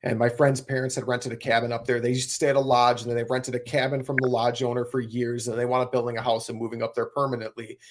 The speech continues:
So we were up there year after year after year with the same group of people, and it was amazing. Things kinda changed. My best friend, my friend's dad passed away. I got married. My father-in-law and my nieces all hunt on some private land down here. So that's kinda, like, changed things. But over the past few years, I'm like,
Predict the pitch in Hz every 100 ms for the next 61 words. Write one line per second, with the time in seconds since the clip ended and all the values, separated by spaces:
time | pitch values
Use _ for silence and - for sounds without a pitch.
0 | - - - 160 165 156 160 160 135 147
1 | 147 139 147 139 139 131 127 120 127 127
2 | 120 120 - 131 135 135 - 127 123 117
3 | 120 117 113 - 117 117 123 123 113 117
4 | - _ _ _ - 175 156 160 143 -
5 | 156 147 147 127 127 127 127 120 135 123
6 | 123 123 123 127 117 123 120 120 117 117
7 | 120 120 127 123 123 120 _ _ _ -
8 | 135 147 135 - 131 131 127 127 131 127
9 | - - 117 123 - 127 131 131 123 123
10 | 120 120 117 117 117 117 113 107 110 120
11 | 127 - 120 113 113 - 123 123 117 113
12 | - 123 123 123 123 117 113 110 113 190
13 | 170 160 151 135 135 - 196 196 156 127
14 | - 170 185 185 143 123 - - 135 131
15 | 127 156 147 - - 147 120 139 165 147
16 | 127 120 117